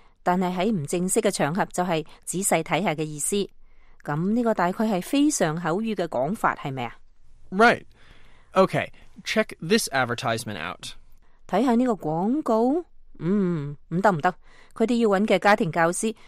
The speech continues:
Speaker 1: 要住喺佢哋屋企嘅地牢，仲要湊細路仔嘅。哎呀，算啦。
Speaker 2: <laughs> You know, Li Hua, you can also use check it out when you want someone to notice something or pay attention. It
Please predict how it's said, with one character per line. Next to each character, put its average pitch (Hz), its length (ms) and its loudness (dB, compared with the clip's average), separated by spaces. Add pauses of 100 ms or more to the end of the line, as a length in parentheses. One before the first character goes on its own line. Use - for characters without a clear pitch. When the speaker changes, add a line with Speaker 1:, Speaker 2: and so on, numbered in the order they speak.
Speaker 1:
要 185 140 -2
住 - 200 -6
喺 175 180 0
佢 180 140 0
哋 170 160 -2
屋 190 120 -2
企 175 120 0
嘅 165 100 0
地 147 180 0
牢， 131 200 -4 (280)
仲 156 200 -2
要 160 100 -2
湊 160 240 0
細 156 180 2
路 151 140 0
仔 131 180 0
嘅。 165 300 -2
哎 - 120 0
呀， 208 120 4
算 165 280 -2
啦。 139 140 -8 (380)
Speaker 2:
<laughs> - 340 -10
You 156 220 0
know, 165 260 4
Li 123 200 -2
Hua, 107 340 -2 (560)
you 160 200 -4
can 175 120 -4
also 214 260 2
use 143 420 -2 (320)
check 180 300 -4
it - 100 -10
out 151 280 2 (440)
when 143 380 -2
you 151 200 -6
want 208 260 -4
someone 147 340 -2
to 156 100 -8
notice 175 340 -2
something 104 440 -10 (380)
or 151 240 -2
pay 185 300 -6
attention. 190 420 -6 (640)
It 190 140 -4